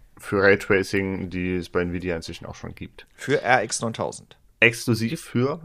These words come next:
Speaker 1: R X neuntausend, genauso wie F S R vier ja bisher <laughs> exklusiv für R X neuntausend
Speaker 2: Mhm.
Speaker 1: ist. Hm.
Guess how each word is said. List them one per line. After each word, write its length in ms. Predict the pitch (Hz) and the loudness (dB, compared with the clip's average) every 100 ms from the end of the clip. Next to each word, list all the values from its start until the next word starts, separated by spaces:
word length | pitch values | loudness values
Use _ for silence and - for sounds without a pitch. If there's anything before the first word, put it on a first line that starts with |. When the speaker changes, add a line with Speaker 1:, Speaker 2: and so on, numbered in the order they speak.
| - | -4
Speaker 1:
R 220 | 101 101 | 0 0
X 140 | 110 | 0
neuntausend, 680 | 101 95 95 87 101 151 - | -4 -2 0 2 2 -4 -8
genauso 360 | 95 90 87 85 | -2 -2 -2 -4
wie 240 | 87 - | -4 -2
F 140 | 87 | -4
S 140 | 95 107 | -2 -2
R 100 | 110 | 0
vier 180 | 127 127 | 2 2
ja 120 | 123 | 2
bisher 360 | 135 - 131 | 2 2 2
<laughs> 20 | 143 | 4
exklusiv 600 | 135 - - - - - | 2 0 -4 -8 -10 -8
für 200 | - - | 2 4
R 180 | 151 135 | 6 2
X 180 | - | -2
neuntausend 580 | - 135 131 135 135 143 | -2 2 2 2 -2 -4
Speaker 2:
Mhm. 60 | - | -6
Speaker 1:
ist. 160 | 165 | -6
Hm. 260 | 90 95 | -4 -2